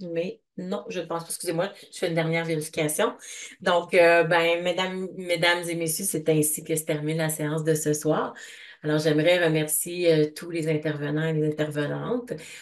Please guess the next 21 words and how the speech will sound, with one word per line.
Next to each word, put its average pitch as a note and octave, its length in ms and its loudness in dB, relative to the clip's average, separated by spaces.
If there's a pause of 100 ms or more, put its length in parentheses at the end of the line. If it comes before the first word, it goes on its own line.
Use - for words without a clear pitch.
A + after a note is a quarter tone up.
(140)
au D3+ 120 2
nom D3+ 160 2
de D3 80 2
la D3 80 4
ville D#3+ 380 2
aussi D3+ 300 -6
de D#3 100 2
Montréal D3+ 600 0
et F#3 100 -4
de D3+ 120 4
toute F#3 220 -4
l'équipe. D#3 320 -2 (100)
J'aimerais D#3+ 360 0
vous D#3+ 140 -2
remercier D#3 560 -4 (320)
personnellement E3 800 0
pour D#3+ 160 -4
votre D#3 380 -6
présence D#3 640 -4
ce D3+ 200 -2
soir. - 440 -4